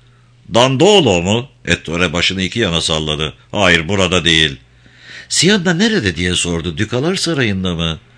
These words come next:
Ettore gözlüğünü çıkarıp bir süre düşündü. "Biraz düşüneyim. O kadar çok Duca var ki hatırlayamıyorum."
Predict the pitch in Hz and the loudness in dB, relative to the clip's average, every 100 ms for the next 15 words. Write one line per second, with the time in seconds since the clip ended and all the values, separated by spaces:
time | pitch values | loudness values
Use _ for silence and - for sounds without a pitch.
0 | - - - - - 170 - 202 190 160 | -20 -20 -20 -2 2 2 4 4 6 4
1 | 175 143 156 165 170 - 82 101 92 147 | 2 2 0 0 0 0 2 0 0 -2
2 | - 107 110 87 82 85 76 76 73 - | -2 -2 0 0 -2 -4 -4 -4 -4 -8
3 | _ _ _ - 107 98 98 87 95 90 | _ _ _ -4 0 2 2 2 0 0
4 | 95 87 85 87 120 120 113 113 92 123 | 2 4 2 0 -4 -2 2 2 2 0
5 | 101 85 113 110 104 110 101 104 98 98 | 0 -2 -2 0 2 2 2 0 0 0
6 | 120 107 107 113 110 104 92 90 80 | 0 2 2 0 0 0 2 0 -2